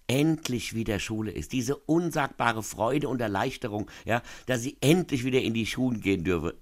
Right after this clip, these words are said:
Ich meine jetzt nicht die Kinder, ich meine natürlich euch Eltern, ja. Das sind ja die einzigen, die heute so richtig glücklich sind. Es wird aber auch wirklich Zeit, dass die mal wieder aus dem Haus sind, oder? Sechs Wochen lang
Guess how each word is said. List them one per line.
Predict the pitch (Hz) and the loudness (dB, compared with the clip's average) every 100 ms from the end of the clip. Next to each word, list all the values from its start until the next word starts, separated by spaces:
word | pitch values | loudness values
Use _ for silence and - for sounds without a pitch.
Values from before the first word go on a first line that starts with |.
| - - - - - - - _ - - | -20 -8 -8 -6 -10 -14 -18 _ -20 -6
Ich | 95 | 0
meine | 107 107 | 2 2
jetzt | 87 | 2
nicht | 87 | 0
die | 90 | 2
Kinder, | 143 170 110 | 4 4 4
ich | 87 | 0
meine | 98 95 | 0 2
natürlich | 92 85 | 0 0
euch | 85 - | -2 -2
Eltern, | 131 160 110 | -2 0 0
ja. | 78 92 - - | 0 -2 -6 -8
Das | 104 | -4
sind | 113 | -2
ja | |
die | 101 - | -4 -4
einzigen, | 101 151 151 131 | -2 -2 0 0
die | 117 | 0
heute | 107 | 0
so | 98 | -2
richtig | 87 151 - 147 - | 0 -2 -4 -6 -6
glücklich | 143 170 170 160 | 0 0 0 -4
sind. | - 82 73 - - _ - _ _ - - | -2 -2 -4 -14 -20 _ -20 _ _ -20 -8
Es | - 98 | -6 -4
wird | 107 | -2
aber | 95 | -2
auch | 69 | -2
wirklich | 90 - - | -6 -6 -6
Zeit, | 98 92 85 | 0 0 -2
dass | - | -6
die | 90 | -2
mal | 87 | -2
wieder | 85 | -2
aus | 71 | -4
dem | 76 80 | -6 -4
Haus | 101 | -6
sind, | - 62 | -4 -6
oder? | 87 - | -6 -6
Sechs | - 151 147 - 127 | -4 -4 -6 -6 -4
Wochen | 131 | -2
lang | 117 98 | -2 -2